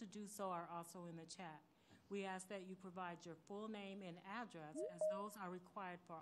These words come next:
all speakers at in-person meetings. If you would like to be called on during the meeting to provide public input, again, please insert your name and address in the chat, and you will be called on during the relevant time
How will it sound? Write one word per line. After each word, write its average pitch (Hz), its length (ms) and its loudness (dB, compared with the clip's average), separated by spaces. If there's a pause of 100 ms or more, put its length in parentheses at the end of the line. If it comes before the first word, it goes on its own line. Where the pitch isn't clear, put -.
(140)
all 208 220 2
speakers 185 480 -6
at 160 240 -4
in-person 175 640 -6
meetings. 151 480 -4 (540)
If 240 240 2
you 262 80 2
would 254 160 2
like 202 320 2
to - 20 -4
be 220 140 -4
called 185 320 0
on 165 240 -4
during 185 240 -4
the 190 140 -2
meeting 185 420 -4 (560)
to 214 80 -2
provide 185 480 0
public 214 400 -4
input, 214 480 -4
again, 185 480 -4 (160)
please 208 240 -4
insert 208 400 -2
your 190 160 -4
name 196 240 -4
and 208 160 -4
address 196 400 -4
in 190 80 -4
the 208 80 -8
chat, 175 320 0 (560)
and 190 160 0
you 202 80 0
will 202 160 -2
be 208 160 -4
called 208 400 0
on 175 80 0
during 180 240 -2
the 170 80 -2
relevant 185 480 -2
time 202 240 -2